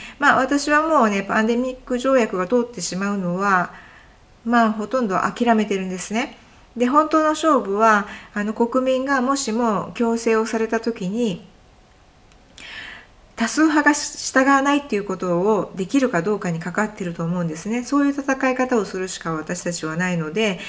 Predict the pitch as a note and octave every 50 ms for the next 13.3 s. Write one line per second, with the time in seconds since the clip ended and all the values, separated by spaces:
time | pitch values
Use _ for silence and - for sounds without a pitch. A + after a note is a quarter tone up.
0 | - - - - - G#3 A3 A#3+ A#3+ A#3+ B3 B3 A#3+ A#3 A3+ A3+ A3 - A#3 A#3
1 | - G3 F3+ - - E3+ E3 E3 - - F#3 F#3 - - - A3+ A3 G#3 F#3+ F3
2 | - E3 D#3 D3+ D#3+ F3 A3 G#3 - F3 - - - - - - - - F#3+ C4+
3 | D4+ C#4 C4 A3+ A#3+ C4 C4 B3+ A3 F3+ E3+ - - - - - - - G#3+ G#3+
4 | A3 B3+ C4 B3+ - A3 G3 F3+ E3 E3+ E3+ F#3+ A3 A3+ G#3 F3 - - - -
5 | - - - _ _ - - G3 G3 - G#3 G3 F#3 G3 F#3+ F3+ F#3 F#3 F#3+ G#3
6 | G#3 G#3 A#3+ A3+ G#3 B3 C#4 B3 E3+ - - - - - - - - A3 - B3
7 | A#3+ B3 B3 B3 B3 A#3+ - A#3+ A#3 A3+ A3+ A#3 A3+ A#3 A#3 A#3 A3+ A#3 - E3
8 | D#3 D3+ - - - A3+ B3+ C4 A#3 G3 F3 E3 E3 F3 E3+ E3 E3 E3 - -
9 | - - - - E3+ E3+ E3 E3+ F3 E3+ - - - F#3 E3+ - A3+ A#3 A3+ A3
10 | A3 A3+ G#3 G3+ G3+ - - - A3 G3+ - - E3+ E3+ F#3+ G3+ G#3 G3 E3 E3
11 | - F#3+ F#3+ - F3 E3 - D#3 D#3+ E3 E3 - F#3 F3 E3+ F3 E3+ E3+ E3+ F3+
12 | F3+ F3 F3 F3 F3 F3 E3+ E3+ - - - F3+ F#3 G3 G3+ G3+ F#3 D#3+ D3+ D3
13 | D3+ G3+ G#3 F3+ E3+